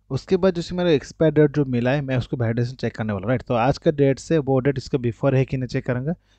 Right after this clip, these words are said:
राइट। तो मैं यहाँ पर आज के लॉजिक चेक करूँगा, राइट। तो एक्सपायर डेट जो है मेरा, एक्सपायर डेट बिफोर, तो जैसे कि अभी मेरा न्यू डेट,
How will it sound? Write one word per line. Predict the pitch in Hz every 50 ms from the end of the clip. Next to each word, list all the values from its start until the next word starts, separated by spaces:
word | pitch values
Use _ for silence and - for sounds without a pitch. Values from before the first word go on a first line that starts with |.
| _ _ -
राइट। | - 147 131 - _
तो | - 135 135 139
मैं | 151 160
यहाँ | 160 160 160
पर | 185
आज | 170 156 147 143
के | 170 165
लॉजिक | 147 127 127 127 - -
चेक | - 135 -
करूँगा, | - 113 107 107 127 143
राइट। | 143 160 160 135 _ -
तो | 113 120
एक्सपायर | 123 - - - _ - 175 165 151
डेट | 156 151 139
जो | 127 - 120
है | 117 120
मेरा, | 117 117 107 107 113 131 160 - _ _ _ _ _ _ _ _ _ _ _ _ _ _ _ _ _ _ _ _ - -
एक्सपायर | 101 - - - 147 139 131
डेट | 139 147 147 135 120
बिफोर, | 120 123 117 - - - - 120 127 147 170 - _ _ _ _ _ _ _ _ _ _ _ _ _ _ _ _ _ _ _ _ _ _ -
तो | 120 120 120 117 117
जैसे | 117 120 113 - 127 117
कि | 123 139 156
अभी | 170 156 _ _ _ _ _ - 117 120
मेरा | 120 123 123 131 127
न्यू | 120 120 127 127 131
डेट, | 123 135 139 135